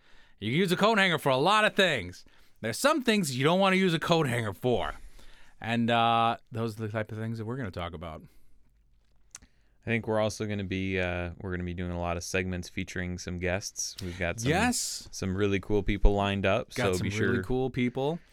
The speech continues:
Speaker 2: be sure to tune in to future episodes for some more meat and potatoes instead of us just rambling.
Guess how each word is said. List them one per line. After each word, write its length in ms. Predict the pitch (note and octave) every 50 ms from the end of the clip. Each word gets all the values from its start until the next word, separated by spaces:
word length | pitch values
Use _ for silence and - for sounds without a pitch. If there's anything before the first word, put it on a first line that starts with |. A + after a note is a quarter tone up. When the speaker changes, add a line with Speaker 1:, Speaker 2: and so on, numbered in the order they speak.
| - - -
Speaker 2:
be 80 | - G#2
sure 200 | - - G#2 G#2
to 100 | G2+ G2
tune 340 | - - A#2+ A#2+ A#2+ A2+ A2
in 360 | A2 A2 G#2+ G#2+ A2 A2 G#2+
to 180 | - A2 G2+ F#2+
future 360 | - A2 G#2+ G2 - G#2 D2+
episodes 580 | F#2+ - G2+ F#2 - G2 F#2+ G2 G2+ G#2 -
for 200 | - - F2 F2+
some 260 | F2+ - G2 F2+ F2+ F2+
more 240 | F2+ F2+ F#2 F#2
meat 220 | F2+ F#2 F#2+ F2+ -
and 80 | F#2+
potatoes 640 | F#2 - - - F#2+ F#2+ F#2 F#2 F#2 F#2 G2 G2 F#2+
instead 320 | F#2 F2+ - - F#2 F#2 F2+
of 60 | F2
us 160 | E2+ E2+ -
just 200 | - F#2 F2 -
rambling. 540 | F2+ F2+ F2 F2 E2+ F2 F2 F2 F2 F2+